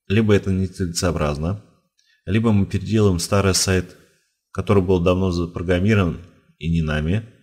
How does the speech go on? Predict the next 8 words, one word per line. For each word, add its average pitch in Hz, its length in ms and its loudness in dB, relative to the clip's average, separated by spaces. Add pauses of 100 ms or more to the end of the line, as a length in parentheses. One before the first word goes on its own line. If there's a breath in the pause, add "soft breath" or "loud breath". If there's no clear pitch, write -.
(840)
и 120 180 0
там 110 360 -2 (280)
оставлены 98 520 0
были 90 520 0
некоторые, 82 560 -6 (440)
так 82 180 0
скажем, 87 380 -2
некорректности. 90 800 -4